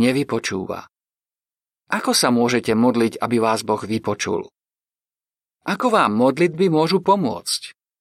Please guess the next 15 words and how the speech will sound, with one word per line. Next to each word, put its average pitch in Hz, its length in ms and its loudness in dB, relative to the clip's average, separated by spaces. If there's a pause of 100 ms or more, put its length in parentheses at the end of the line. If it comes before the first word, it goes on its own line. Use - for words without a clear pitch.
(1500)
Poznámka 117 480 0
pod 147 160 0
čiarou. 120 480 -2 (1300)
V 107 80 -8
Biblii 170 480 2
sú - 80 -2
zapísané 135 720 0
modlitby 123 560 2
mnohých 131 480 2
božích 117 320 0
služobníkov 120 960 2
vrátane 117 560 -2
modlitieb 127 560 2
Ježiša 110 480 0
Krista. - 480 -6